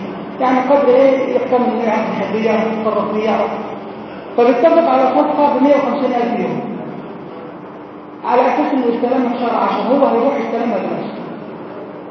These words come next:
يبقى اتفق على شيء موصوف في الذمة، أصبح سلم، فاداله العشرين ألف يورو أو ثلاثين ألف،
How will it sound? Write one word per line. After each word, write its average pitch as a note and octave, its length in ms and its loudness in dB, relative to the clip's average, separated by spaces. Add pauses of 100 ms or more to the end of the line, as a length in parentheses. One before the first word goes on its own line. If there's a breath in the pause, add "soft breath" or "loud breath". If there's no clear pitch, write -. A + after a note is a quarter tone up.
(220)
يبقى A#3+ 420 0
اتفق D4 380 2
على A#3+ 200 2
شيء B3+ 240 2
موصوف A#3+ 200 0
في A3 140 -4
الذمة، F#3 540 -4
أصبح B3 360 -2
سلم، D#3+ 300 -4 (960)
فاداله G#3+ 680 2 (840)
العشرين G#3 480 -2
ألف A3 200 -2
يورو A#3 160 2
أو G3+ 120 0
ثلاثين - 340 -4
ألف، G3 260 -6